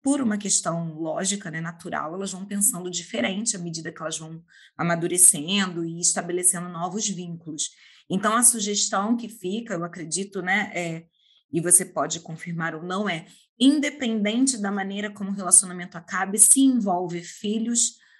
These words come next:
buscar o, o judiciário pra, pra fazer os acordos sobre,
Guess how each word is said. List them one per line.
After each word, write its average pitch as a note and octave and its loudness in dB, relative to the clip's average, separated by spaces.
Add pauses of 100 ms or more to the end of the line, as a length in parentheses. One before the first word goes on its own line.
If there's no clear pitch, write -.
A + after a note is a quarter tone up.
(100)
buscar G#3 2
o, E3+ -2
o F3 -8
judiciário E3+ 4
pra, F#3 -4
pra G3 -4
fazer F3 0
os D#3+ -4
acordos E3+ 0
sobre, D#3+ -6